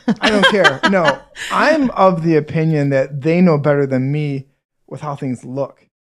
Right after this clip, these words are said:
Speaker 3: Good.
Speaker 2: So I still walk in the
Speaker 1: Yeah.
Speaker 2: back door. So the, you can't see, but there's a picture on the wall that it was been there for a week. I didn't realize it till, like, yesterday that they put a picture up.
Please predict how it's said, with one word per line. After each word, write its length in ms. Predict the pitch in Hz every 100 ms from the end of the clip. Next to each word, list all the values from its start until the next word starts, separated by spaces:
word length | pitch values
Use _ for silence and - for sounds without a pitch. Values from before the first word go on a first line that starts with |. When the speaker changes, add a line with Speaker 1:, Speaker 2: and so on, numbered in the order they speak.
| _ -
Speaker 3:
Good. 260 | 339 -
Speaker 2:
So 80 | 175
I 140 | 175
still 160 | 180 214
walk 240 | 175 160 165
in 80 |
the 80 | 139
Speaker 1:
Yeah. 160 | 135 127
Speaker 2:
back 80 | 135
door. 360 | 139 117 120 _ _ _ _
So 240 | 196 180 -
the, 200 | 180 175
you 80 | 175
can't 240 | 175 139 123
see, 180 | 151 139
but 120 | 143
there's 140 | 147
a 40 | 139
picture 380 | - 208 214
on 140 | 170 147
the 80 | 131
wall 580 | 139 151 143 131 139 -
that 240 | 160 - -
it 60 |
was 120 | 170 147
been 160 | 180
there 120 | 185 202
for 140 | 170
a 80 | 135
week. 460 | 131 151 226 _ _ _ 202 208
I 40 |
didn't 140 | 202 190
realize 200 | 185 175
it 80 | 147
till, 120 | 151
like, 120 | 135
yesterday 420 | 147 151 - 123
that 180 | 123 127
they 80 | 139
put 160 | 165 135
a 40 |
picture 360 | 151 139 120
up. 120 | 117